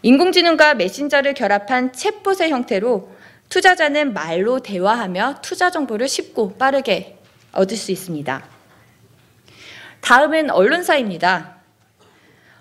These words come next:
보시는 것과 같이 자동으로 지분 변동 관련 기사나 영업 실적 관련 기사를 작성해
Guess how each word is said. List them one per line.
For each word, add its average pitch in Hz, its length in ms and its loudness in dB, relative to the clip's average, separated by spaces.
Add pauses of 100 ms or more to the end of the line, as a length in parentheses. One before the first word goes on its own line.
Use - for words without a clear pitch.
(120)
보시는 370 340 -2
것과 349 260 4
같이 294 460 -2
자동으로 269 760 -2
지분 269 340 -4
변동 302 300 2
관련 220 300 2
기사나 214 600 -2 (240)
영업 196 360 0
실적 339 400 0
관련 226 340 0
기사를 208 380 -2
작성해 202 600 -4